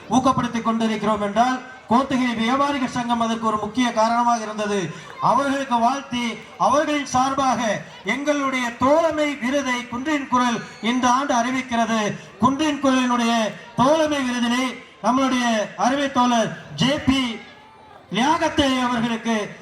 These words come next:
குன்றின் குரல் இந்த விருதை வழங்கி சிறப்பிக்கிறது. எம்மோது கடந்த இருபத்தைந்து ஆண்டு காலமாக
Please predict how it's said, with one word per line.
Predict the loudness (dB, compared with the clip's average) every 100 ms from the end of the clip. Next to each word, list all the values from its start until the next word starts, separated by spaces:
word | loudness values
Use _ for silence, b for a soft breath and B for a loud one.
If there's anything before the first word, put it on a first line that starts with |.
| -6
குன்றின் | -2 0 0 2
குரல் | 2 2
இந்த | 0 0
விருதை | 2 4 4
வழங்கி | 2 0 0
சிறப்பிக்கிறது. | 0 0 -2 0 0 0 -2 -6 B 0
எம்மோது | 2 4 2 0
கடந்த | -2 -2 0
இருபத்தைந்து | 2 2 2 -2 -2
ஆண்டு | -2 -2
காலமாக | 0 0 2 2